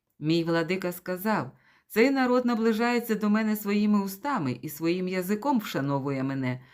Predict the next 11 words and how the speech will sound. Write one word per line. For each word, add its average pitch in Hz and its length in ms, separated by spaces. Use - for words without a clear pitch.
тоді 165 220
як 151 200
своїм 147 340
серцем 165 600
далекий 170 480
від 127 160
мене. 131 360
Їхня 247 480
пошана 226 500
щодо 185 360
мене — 190 380